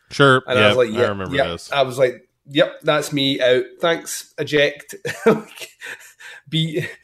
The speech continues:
Speaker 2: be kind and rewind. "Not in this movie, sir." Um, like, it just was like, "No, that's me out." And having went back to watch it, it's really good. Michael Gross is really, really, really, really good.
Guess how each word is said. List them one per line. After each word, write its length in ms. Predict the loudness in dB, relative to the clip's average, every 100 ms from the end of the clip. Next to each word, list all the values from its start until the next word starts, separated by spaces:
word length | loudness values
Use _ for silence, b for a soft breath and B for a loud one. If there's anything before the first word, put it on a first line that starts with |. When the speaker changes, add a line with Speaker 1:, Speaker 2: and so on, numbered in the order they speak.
| B -8
Speaker 2:
be 140 | -8
kind 340 | -2 0 0 -2
and 100 | -4
rewind. 500 | 0 2 2 -2 -4
"Not 220 | -4 -2
in 80 | -2
this 180 | -2
movie, 300 | -2 -4 -4
sir." 340 | -4 0 0 -2 B B 0
Um, 720 | 4 6 4 2 0 -4 -12
like, 320 | -6 -2 -2
it 120 | -2 -8
just 180 | -8
was 80 | -4
like, 180 | -2 -2
"No, 280 | -4 -6 -8
that's 280 | -4 -4 -4
me 160 | -6 -2
out." 200 | -2 -2 _ _ _ _ _ -4
And 680 | 0 0 0 -2 -4 -8 -12 -14
having 280 | -6 -6 0
went 220 | 0 0
back 220 | 0 -4 -4
to 80 |
watch 280 | -6 -6 -4
it, 220 | -2 -4 -6 b b b _ _ _ _ _ _ -6
it's 260 | -6 -6
really 220 | -4 -2 -2
good. 380 | -2 -6 -8 -14 -4
Michael 340 | -2 0 -2
Gross 340 | 0 0 -2
is 300 | -4 -4 -6
really, 760 | -12 -10 -10 -10 -6 -4 -2 -2
really, 320 | 0 2 2
really, 300 | 2 2 2
really 260 | 2 -2 -2
good. 240 | 0 0